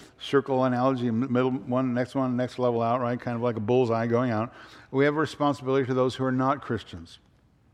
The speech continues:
We have a responsibility to those who treat us well and those who treat us poorly. In fact, because of the mercies of God towards us in Christ, we saw that we even have a responsibility towards those who do us evil.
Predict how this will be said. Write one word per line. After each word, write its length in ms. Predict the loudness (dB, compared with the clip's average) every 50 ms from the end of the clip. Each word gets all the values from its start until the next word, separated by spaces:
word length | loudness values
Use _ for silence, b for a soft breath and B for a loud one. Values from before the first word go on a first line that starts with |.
| _ _ _ _ _ _ _ _ -20 -20 B B B B B B B B
We 140 | 6 6
have 120 | 8 8 8
a 80 | 6
responsibility 760 | 6 4 4 2 2 2 2 2 2 0 2 2 4 4 4 2
to 100 | 2 4
those 260 | 4 4 4 2 0
who 140 | -2 -4 -4
treat 260 | -2 0 2 4 4
us 160 | 2 0 0
well 380 | 0 4 6 8 8 8 6 4
and 200 | 2 0 2 4
those 300 | 4 6 6 4 2 0
who 140 | -4 -4
treat 280 | -4 -4 -2 -2 0 2
us 220 | 2 2 0 -2 -8
poorly. 520 | -6 -2 2 2 4 4 2 2 0 -4 -8 -12 -20 -20 _ _ _ B B B B B B B B B B
In 120 | -8 -6
fact, 340 | 0 2 4 4 4 4 2
because 300 | -2 0 2 4 2 4 2
of 60 | 0
the 60 | 2
mercies 360 | 2 2 2 2 0 -4 -2
of 100 | -2 0
God 220 | 2 2 2 2 2
towards 240 | 0 0 0 0
us 100 | -4 -6
in 120 | -6 -6 -4
Christ, 340 | 0 0 0 0 -2 -2 -4
we 100 | -6 -4
saw 240 | 0 2 4 4 4
that 140 | 2 0 -4 B B B B B B B
we 400 | B 2 2 4 4 2 0 -2 0
even 260 | 0 0 2 2 2
have 200 | 2 2 2 0
a 60 | 0
responsibility 960 | 0 0 0 -2 -4 -2 0 0 0 0 -2 2 4 4 6 6 4 4 2 0
towards 380 | -2 0 2 2 2 2 2
those 260 | 2 4 4 4 2
who 320 | 0 0 0 0 0 0 -2
do 260 | -2 -2 0 2 2
us 200 | 0 0 -2 -4
evil. 480 | -4 0 2 2 2 0 -2 -6 -8 -10